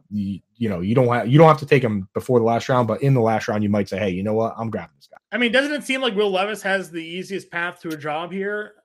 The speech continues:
Speaker 2: I mean, we're
Speaker 1: Yes.
Speaker 2: not expecting much of, of that Titans offense. They, they drafted him. A lot of people, like,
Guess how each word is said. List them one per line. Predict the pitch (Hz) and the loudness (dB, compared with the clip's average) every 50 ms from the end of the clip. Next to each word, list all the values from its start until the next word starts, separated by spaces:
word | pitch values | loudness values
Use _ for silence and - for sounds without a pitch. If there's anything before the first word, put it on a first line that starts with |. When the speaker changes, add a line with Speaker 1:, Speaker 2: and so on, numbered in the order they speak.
| _ _ _ _ _ _ _ _ _ _ _ - | _ _ _ _ _ _ _ _ _ _ _ -12
Speaker 2:
I | - 151 | -6 -4
mean, | 165 165 165 | -2 -2 -2
we're | 165 180 | 0 0
Speaker 1:
Yes. | 185 | 0
Speaker 2:
not | 196 208 214 | 2 2 0
expecting | 208 202 - - 208 208 208 208 196 185 | 0 -4 -6 -4 -4 -4 -4 -4 -8 -4
much | 185 185 196 196 | -4 -4 -4 -4
of, | 202 190 175 214 | -6 -6 -6 -6
of | 214 196 190 175 | -6 -6 -6 -4
that | 185 185 180 170 | -4 -4 -4 -4
Titans | - 185 190 202 180 170 160 | -6 -8 -8 -8 -8 -10 -10
offense. | 165 170 175 175 - 190 180 180 175 180 180 - - | -8 -6 -6 -6 -4 -4 -4 -4 -6 -8 -12 -16 -16
They, | - 160 139 143 143 - - | -10 -8 -8 -8 -8 -10 -10
they | 147 139 | -10 -8
drafted | 135 143 165 185 196 190 190 - 190 | -4 0 2 2 2 2 0 -4 -6
him. | 185 185 185 180 175 151 | -4 -2 -4 -4 -6 -6
A | |
lot | 139 147 156 165 | -6 -4 -4 -4
of | 170 151 | -6 -6
people, | 180 175 165 156 175 165 165 165 160 147 | -6 -8 -6 -4 -4 -4 -4 -4 -4 -4
like, | 143 143 151 160 160 156 156 | -4 -4 -4 -4 -4 -6 -10